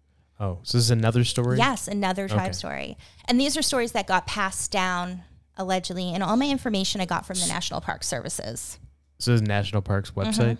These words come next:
Speaker 2: Yeah.
Speaker 1: Okay, so
Speaker 2: Yeah.
Speaker 1: what, what was now th-, this up here? I, 'cause I'm glancing at your notes. I,
Speaker 2: Oh,
Speaker 1: I
Speaker 2: it
Speaker 1: hadn't
Speaker 2: just,
Speaker 1: seen this before,
Speaker 2: I
Speaker 1: but
Speaker 2: just copied stuff.
Speaker 1: Sure, but
Speaker 2: So
Speaker 1: what does that say?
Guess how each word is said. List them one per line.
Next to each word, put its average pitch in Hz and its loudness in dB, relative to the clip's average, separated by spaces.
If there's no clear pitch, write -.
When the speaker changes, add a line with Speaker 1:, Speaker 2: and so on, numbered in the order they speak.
Speaker 2:
Yeah. 330 0
Speaker 1:
Okay, 104 -2
so 127 2
Speaker 2:
Yeah. 120 4
Speaker 1:
what, 113 2
what 117 4
was 120 0
now 110 2
th-, 101 -10
this 110 2
up 123 2
here? 107 2
I, 101 2
'cause 117 4
I'm 110 0
glancing 110 2
at 95 -2
your 95 -2
notes. 90 -2
I, 95 0
Speaker 2:
Oh, 254 8
Speaker 1:
I - -
Speaker 2:
it 233 6
Speaker 1:
hadn't 214 2
Speaker 2:
just, 226 4
Speaker 1:
seen 190 -2
this 180 -8
before, - -8
Speaker 2:
I 247 6
Speaker 1:
but 247 0
Speaker 2:
just 262 -2
copied 220 -2
stuff. 262 -4
Speaker 1:
Sure, - 2
but 113 4
Speaker 2:
So 226 6
Speaker 1:
what 110 6
does 110 4
that 95 -2
say? 92 -2